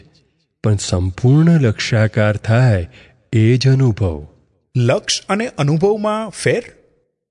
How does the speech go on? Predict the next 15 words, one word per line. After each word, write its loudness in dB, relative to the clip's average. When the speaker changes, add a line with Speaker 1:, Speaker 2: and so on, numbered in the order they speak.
Speaker 1:
ના, 2
એમ 4
ફેર 2
નહીં. -2
લક્ષ 2
એ 4
નાના 2
પ્રકારનો 0
અનુભવ 0
છે. -8
અનુભવ 2
એ 2
પ્રત્યક્ષ -2
પાઠ -2
છે. -8